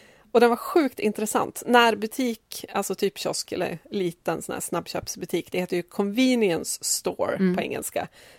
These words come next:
Speaker 1: Alltså typ bekvämlighetsbutik. Och den här artikeln handlade om ett koncept som var en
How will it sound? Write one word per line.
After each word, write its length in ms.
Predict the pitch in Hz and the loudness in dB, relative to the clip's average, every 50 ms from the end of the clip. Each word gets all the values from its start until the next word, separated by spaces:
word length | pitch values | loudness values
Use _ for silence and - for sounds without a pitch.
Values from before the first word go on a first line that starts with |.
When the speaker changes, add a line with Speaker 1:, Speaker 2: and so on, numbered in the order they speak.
| _ _ | _ _
Speaker 1:
Alltså 200 | - 202 - 190 | -6 -4 -2 -2
typ 340 | - - 165 - - _ - | -2 -4 -6 -6 -8 _ -2
bekvämlighetsbutik. 1500 | - 180 - - - 180 180 180 165 165 160 151 - 160 160 - - - 165 160 - - 190 - - - _ - - _ _ - - - - - - - - - - _ _ _ - | -2 -2 0 0 2 2 2 2 0 -4 -6 -4 -4 -6 -6 -6 -8 -8 -10 -8 -4 -4 -4 -4 -4 -10 _ -20 -20 _ _ -20 -20 -20 -20 -20 -20 -20 -20 -20 -20 _ _ _ 2
Och 260 | - - - - - - | 2 2 2 0 -12 -6
den 160 | - 214 262 - | 2 4 6 8
här 160 | 226 220 226 | 8 8 8
artikeln 420 | 269 240 - 262 254 - 277 254 | 8 6 4 0 -2 0 -2 0
handlade 380 | 262 254 220 196 175 170 175 170 | 0 0 0 0 0 2 2 2
om 300 | - - 175 170 175 - | 2 0 -2 -2 -4 -6
ett 160 | - 180 - | -6 -8 -8
koncept 520 | - - - 185 - - - 214 - - - | -10 -10 -10 -8 -8 -6 -8 -8 -10 -8 -8
som 140 | - 196 185 | -6 -4 -2
var 100 | 180 175 | 0 0
en 100 | 180 | -2